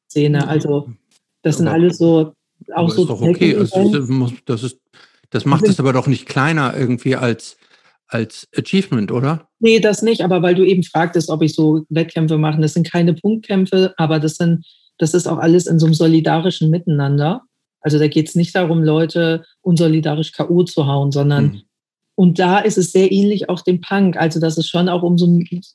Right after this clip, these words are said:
Speaker 1: so was Soziales, so was Menschliches, so was Liebevolles auch eigentlich geht.
Speaker 2: Hm.
Speaker 1: Ähm,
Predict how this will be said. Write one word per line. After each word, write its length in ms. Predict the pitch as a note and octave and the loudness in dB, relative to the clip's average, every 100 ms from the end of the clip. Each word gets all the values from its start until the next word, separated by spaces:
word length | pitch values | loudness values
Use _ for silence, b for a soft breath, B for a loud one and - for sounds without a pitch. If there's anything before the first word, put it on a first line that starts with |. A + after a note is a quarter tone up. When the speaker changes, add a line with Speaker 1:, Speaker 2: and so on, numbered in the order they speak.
| _ _ | _ _
Speaker 1:
so 220 | D#3+ F#3 | -8 -4
was 200 | E3+ E3+ | -2 -2
Soziales, 580 | E3+ D#3 - F3 F#3 F3 | -4 -4 0 2 2 0
so 100 | E3+ | -4
was 220 | E3 D#3+ - | -4 -6 -8
Menschliches, 840 | D#3 E3 F3+ F#3+ F#3 F3+ F3+ E3+ | -6 -2 0 0 0 2 2 0
so 140 | F3 D3+ | 2 2
was 340 | D#3 D#3 - _ _ _ _ _ - | 2 -2 -10 _ _ _ _ _ -4
Liebevolles 720 | F3+ G3 A3 - E3 E3 - | 0 2 0 0 -2 -2 -4
auch 180 | D#3+ - | -8 -2
eigentlich 480 | D#3+ F3+ F3 D#3 | 2 2 2 -2
geht. 380 | - D#3+ F#3+ D4 | 0 2 2 0
Speaker 2:
Hm. 40 | - _ _ _ _ b b b b _ - | -10 _ _ _ _ b b b b _ 0
Speaker 1:
Ähm, 560 | F3 F3 F3 F3 F3 | 2 6 6 4 2